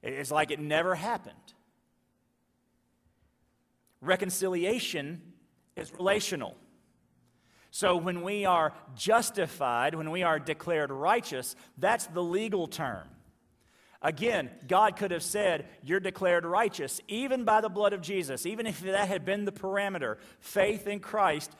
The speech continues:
to be declared righteous, and that is the parameter.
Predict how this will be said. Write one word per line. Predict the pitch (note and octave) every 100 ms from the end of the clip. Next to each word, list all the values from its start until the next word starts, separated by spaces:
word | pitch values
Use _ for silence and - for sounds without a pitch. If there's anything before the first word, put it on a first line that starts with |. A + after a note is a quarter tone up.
| - _ -
to | F#3+ F#3 E3
be | C#3 F#3+
declared | E3 F3 F3+ D#3
righteous, | D#3+ F3+ E3 D3+ F3+
and | E3 C#3+
that | C#3+
is | G3+
the | G3
parameter. | D#3+ C3+ C3 A#2 A#2+ D#3+